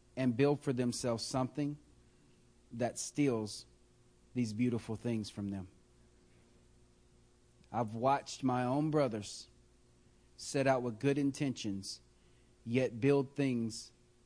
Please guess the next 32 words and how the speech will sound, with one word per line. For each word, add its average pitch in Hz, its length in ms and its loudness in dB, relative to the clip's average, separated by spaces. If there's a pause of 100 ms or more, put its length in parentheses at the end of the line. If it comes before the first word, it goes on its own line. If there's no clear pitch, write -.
(180)
all 147 260 2
around 143 380 2
them 101 260 -4 (560)
that 117 180 -2
is - 80 -4
stealing 110 680 0 (1040)
from 104 200 -2
them. 95 240 -6 (2000)
I 117 100 0
think 135 260 -2
we're 120 80 -2
better 117 320 0
than 101 200 -2
that. 95 200 -6 (1120)
I 123 160 0
think 120 380 -2
God 127 400 4
has 127 180 -8
called 123 300 0
us 123 120 -4
to - 160 -10
more 123 260 0
than 120 200 0
that. 123 180 -2
I 113 80 -2
think 127 260 -4
he's 110 180 -4
given 120 320 0
us 113 120 -4
discernment 117 640 -4
for 131 120 -4
that. 135 260 0